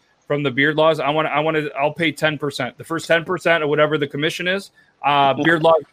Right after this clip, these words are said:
Speaker 1: gonna pay for the very first person that does commission work.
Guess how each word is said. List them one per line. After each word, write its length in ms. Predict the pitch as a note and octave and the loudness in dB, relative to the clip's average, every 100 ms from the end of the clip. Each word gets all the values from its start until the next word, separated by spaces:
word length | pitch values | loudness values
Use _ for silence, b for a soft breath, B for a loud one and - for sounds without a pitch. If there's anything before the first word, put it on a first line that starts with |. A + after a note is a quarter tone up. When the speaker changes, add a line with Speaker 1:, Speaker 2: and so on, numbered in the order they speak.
| D#3+ | -2
Speaker 1:
gonna 100 | D#3 | 0
pay 300 | D#3+ D#3 C#3+ b b | 2 2 2 b b
for 80 | D3+ | -6
the 80 | C3 | -2
very 260 | C#3+ F#3 | 2 4
first 300 | F#3+ G3+ F#3+ | 4 0 -4
person 400 | - A3 G#3 C3+ A#2 _ | -2 -2 -2 -8 -8 _
that 140 | D3 C#3 | -10 -4
does 160 | D3+ | -4
commission 460 | - D#3 E3+ D3+ D3 | -2 -2 -2 -2 -2
work. 240 | C#3 C3+ | -2 -2